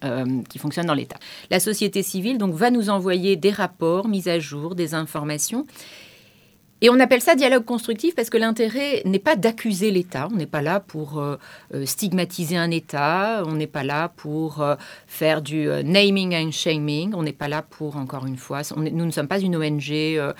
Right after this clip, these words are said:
euh, ça c'est plutôt le travail de la société civile. Mais nous partageons avec l'État des informations préoccupantes. Souvent, c'est comme ça que l'on formule nos, nos questions ou nos interventions.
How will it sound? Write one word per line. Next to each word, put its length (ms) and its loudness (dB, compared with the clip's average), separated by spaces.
euh, 140 -6
ça 140 -6
c'est 100 -6
plutôt 320 0
le 100 2
travail 360 -2
de 80 -2
la 100 -4
société 480 -8
civile. 440 0
Mais 260 6
nous 140 4
partageons 560 4
avec 260 -2
l'État 440 -2
des 260 6
informations 560 2
préoccupantes. 680 -2
Souvent, 300 -2
c'est 100 2
comme 160 0
ça 160 -2
que 100 -4
l'on 140 -2
formule 520 0
nos, 360 2
nos 160 -2
questions 420 -4
ou 60 -2
nos 200 -2
interventions. 720 -4